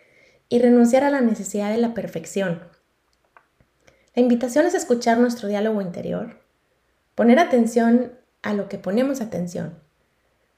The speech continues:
Lo que pensamos influye en lo que sentimos y lo que sentimos en lo que hacemos. No tenemos que vivir bajo esos estándares o mensajes.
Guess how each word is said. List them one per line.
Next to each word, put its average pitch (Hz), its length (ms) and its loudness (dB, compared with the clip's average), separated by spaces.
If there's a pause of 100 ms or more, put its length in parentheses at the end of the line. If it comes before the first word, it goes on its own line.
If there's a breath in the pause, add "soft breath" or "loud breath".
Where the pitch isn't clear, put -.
(160)
Lo 233 120 -4
que 240 100 -4
pensamos 285 800 -4
influye 233 320 2
en 269 140 4
lo 233 80 2
que 202 100 -6
sentimos 202 1000 -2
y 214 120 -2
lo 208 140 0
que 214 80 -8
sentimos 233 480 2
en 226 120 2
lo 196 120 -4
que 170 80 -12
hacemos. 180 600 -10 (840)
No 247 140 0
tenemos 311 460 -2
que 269 100 0
vivir 233 640 0 (120)
bajo 220 300 -4
esos 233 240 -4
estándares 214 600 -4
o 185 40 -6
mensajes. 180 680 -8